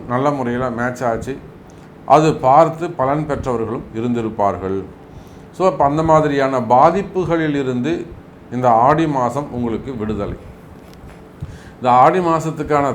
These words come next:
தலைப்பே நம்ம என்ன வச்சுக்க போறோம்னா, பாதிப்புகளில் இருந்து விடுதலை. காரணம் என்ன?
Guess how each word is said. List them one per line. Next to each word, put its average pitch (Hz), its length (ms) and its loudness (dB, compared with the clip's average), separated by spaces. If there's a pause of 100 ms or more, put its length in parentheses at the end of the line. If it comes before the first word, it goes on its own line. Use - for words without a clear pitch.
தலைப்பே 156 680 0 (200)
நம்ம 120 180 -4
என்ன 131 280 -2
வச்சுக்க 120 320 -8
போறோம்னா, 110 400 -2 (760)
பாதிப்புகளில் 160 1000 2
இருந்து 120 320 -4
விடுதலை. 110 640 -4 (1120)
காரணம் 160 440 6
என்ன? 147 500 2